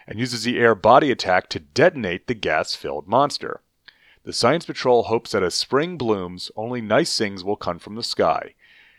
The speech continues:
right until Ide gets bird droppings on his head. Uh, this episode is one which I remembered well from my first watch through of the series, just for the slapstick premise and numerous comedic elements. It's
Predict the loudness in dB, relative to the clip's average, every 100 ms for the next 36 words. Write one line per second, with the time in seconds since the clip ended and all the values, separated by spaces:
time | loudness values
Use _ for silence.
0 | _ _ -4 -4 2 0 2 0 0 0
1 | -2 -4 -2 0 0 -2 -6 -6 -10 -8
2 | -10 -10 -12 -12 -14 _ _ _ _ _
3 | _ _ _ _ _ _ _ -8 -4 -4
4 | 4 4 6 6 6 4 4 4 4 2
5 | 2 4 0 2 2 2 2 0 0 -4
6 | 4 6 6 2 -2 -2 -2 -2 -2 -2
7 | 4 2 2 -8 -6 -6 -6 -4 -2 -2
8 | -4 -4 -4 -2 -2 -2 -6 -2 4 4
9 | 2 -8 -6 -4 -2 -4 -8 -10 -12 -10
10 | -4 -2 -2 -4 -6 -10 -10 -12 -10 -10
11 | -10 -16 -20 _ _ _ _ -2 -2